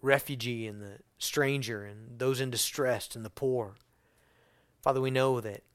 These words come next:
there are some things that really matter. And Father, I pray that they would matter to us, that you would put on us a burden, a weight that, God, we would be able to come to you with relentlessly,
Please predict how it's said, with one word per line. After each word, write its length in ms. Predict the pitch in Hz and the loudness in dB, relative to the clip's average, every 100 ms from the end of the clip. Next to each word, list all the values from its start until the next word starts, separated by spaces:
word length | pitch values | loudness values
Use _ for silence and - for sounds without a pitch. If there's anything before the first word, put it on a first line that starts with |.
| _ _ _ _ _ _ - | _ _ _ _ _ _ -14
there 80 | - | -6
are 40 | |
some 180 | - 147 | -4 -2
things 180 | 165 135 | -2 -4
that 100 | 107 | -4
really 260 | 135 139 | -2 -2
matter. 400 | 110 113 107 85 - _ _ _ _ _ _ _ _ _ _ _ _ | -4 -6 -8 -10 -20 _ _ _ _ _ _ _ _ _ _ _ _
And 80 | - | -2
Father, 260 | - 135 127 | 2 4 4
I 60 | |
pray 320 | 113 - 156 135 | 0 0 0 0
that 220 | 110 - _ _ - | -4 -8 _ _ -2
they 120 | 127 | 0
would 120 | 120 | 0
matter 300 | 113 113 107 | 0 -2 -2
to 220 | 98 - | -6 -10
us, 400 | 95 - - - - _ _ _ _ _ _ _ _ _ _ _ - - | -8 -4 -4 -6 -12 _ _ _ _ _ _ _ _ _ _ _ -18 -14
that 160 | 110 - | -8 -2
you 60 | |
would 140 | 143 - | -2 2
put 180 | 151 123 | 2 4
on 160 | 123 | 2
us 160 | 120 - | 0 -4
a 60 | |
burden, 480 | 104 110 113 107 104 _ _ _ _ _ _ _ _ _ _ _ _ _ | -4 -4 -4 -6 -12 _ _ _ _ _ _ _ _ _ _ _ _ _
a 80 | - | -8
weight 420 | 110 120 123 117 117 | 0 4 2 2 -6
that, 100 | 113 | -4
God, 220 | 117 120 | -2 -2
we 160 | 127 | -2
would 100 | 135 | -2
be 80 | 123 | 0
able 120 | 123 | -2
to 80 | 117 | -2
come 260 | - 143 143 | -4 -4 -4
to 80 | 131 | -4
you 180 | 135 | -6
with 340 | 117 95 98 - | -6 -10 -12 -10
relentlessly, 800 | 107 117 123 107 - 98 95 | -6 -4 -6 -8 -8 -10 -18